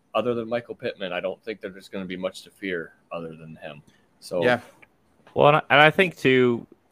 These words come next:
Speaker 3: it, it really just depends. And this is what I'm interested to see is in training camp, like, how do they tailor this offense? 'Cause they,
Speaker 1: Mm-hmm.
Speaker 3: they, they brought in a good coach who's been working with Jalen Hurts, right, with Shane Steichen.
Speaker 1: Yep.
Speaker 3: Um,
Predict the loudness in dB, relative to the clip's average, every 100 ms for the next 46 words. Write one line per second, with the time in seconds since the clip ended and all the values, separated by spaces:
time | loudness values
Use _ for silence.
0 | _ 0 2 2 4 4 2 -2 0 0
1 | 0 -2 0 0 0 -2 0 -2 0 -2
2 | -4 -10 -6 -4 -4 -4 -8 -4 -6 -6
3 | -6 -6 -2 -6 -6 _ _ _ _ _
4 | -6 2 2 4 0 2 2 2 0 -2
5 | -4 -2 -10 -12 -8 -8 -8 -14 -4 -2
6 | -2 -6 -2 -2 -4 _ -2 -2 -2 2
7 | 2 4 2 0 -2 -6 -2 -2 -2 -2
8 | -6 -6 -8 -8 -4 -2 -4 -4 -6 -4
9 | -6 -4 -6 -6 -6 -6 -6 -8 -10 -4
10 | -4 -4 -6 -14 _ _ _ _ -4 -2
11 | 0 -4 -8